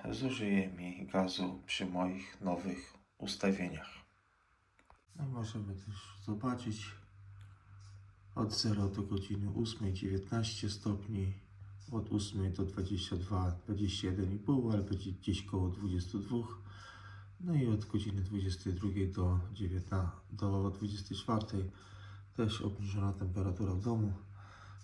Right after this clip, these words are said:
więc chodzi o to, żeby było dobre powietrze do spania, dobrze się śpi,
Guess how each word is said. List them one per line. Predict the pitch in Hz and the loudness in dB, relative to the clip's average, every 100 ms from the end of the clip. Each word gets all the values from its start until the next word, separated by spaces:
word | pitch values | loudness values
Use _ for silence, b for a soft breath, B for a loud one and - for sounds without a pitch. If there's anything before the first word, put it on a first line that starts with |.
| - | -6
więc | 107 107 | -4 -2
chodzi | - 107 104 101 | 2 4 4 2
o | |
to, | 101 101 95 - 104 | 2 4 4 2 -2
żeby | 101 95 90 | 0 0 0
było | 87 98 87 | 2 2 2
dobre | 98 80 90 87 - - | 2 2 2 2 0 -8
powietrze | 101 95 95 - - | -4 0 2 0 -4
do | - 85 | -4 -4
spania, | - 113 117 101 | -2 2 4 4
dobrze | 87 95 92 - | 4 4 0 -2
się | 87 | -6
śpi, | 87 - 117 113 | -6 0 0 0